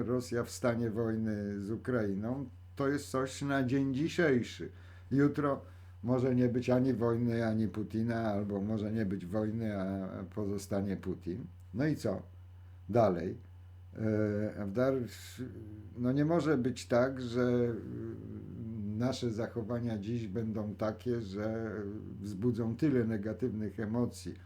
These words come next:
w Rosji, że jaka by tam nie przyszła ekipa, to te negatywne emocje będą nadal.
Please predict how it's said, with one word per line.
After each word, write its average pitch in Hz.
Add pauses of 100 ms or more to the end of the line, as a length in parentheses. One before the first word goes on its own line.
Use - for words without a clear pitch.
(320)
w 117
Rosji, 127
że 107
jaka 117
by 104
tam 101
nie 104
przyszła 110
ekipa, 95
to 101
te 92 (500)
negatywne 104
emocje 107
będą 101
nadal. 107